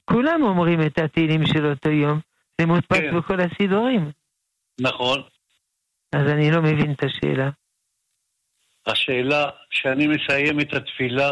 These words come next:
Speaker 2: של שחרית, אני ממשיך לקרוא תהילים של אותו יום.
Speaker 1: מה פירוש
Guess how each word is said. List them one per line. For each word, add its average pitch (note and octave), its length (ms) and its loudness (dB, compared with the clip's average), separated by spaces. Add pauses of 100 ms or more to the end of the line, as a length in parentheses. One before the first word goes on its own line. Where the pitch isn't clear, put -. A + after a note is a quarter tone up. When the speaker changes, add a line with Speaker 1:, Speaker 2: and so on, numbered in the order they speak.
Speaker 2:
של - 160 -4
שחרית, C#3+ 600 -4 (520)
אני D3+ 180 2
ממשיך D3+ 480 0
לקרוא D3+ 280 -2
תהילים C#3+ 480 0
של D3 260 -2
אותו D#3 280 0
יום. B2 260 0 (680)
Speaker 1:
מה G#3 60 4
פירוש A#3 240 2